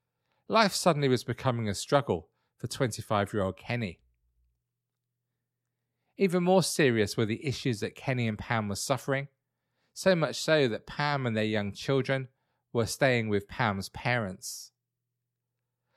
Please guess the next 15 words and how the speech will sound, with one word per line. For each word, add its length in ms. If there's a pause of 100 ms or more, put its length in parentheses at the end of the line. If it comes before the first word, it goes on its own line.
(120)
The 100
police 320
had 100
been 160
called 260
to 100
Kenny's 360
house 380
after 260
an 80
argument 600
in 80
mid-May 420
nineteen 360
eighty-six 840